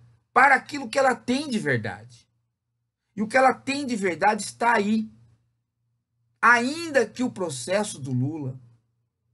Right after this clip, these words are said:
o levasse a ser condenado,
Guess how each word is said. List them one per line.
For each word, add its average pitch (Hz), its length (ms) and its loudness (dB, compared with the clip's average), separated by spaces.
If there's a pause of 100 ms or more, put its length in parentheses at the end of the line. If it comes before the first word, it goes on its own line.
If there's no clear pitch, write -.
(120)
o 208 80 0
levasse 175 880 2 (580)
a 143 60 -6
ser 185 220 -2
condenado, 147 720 0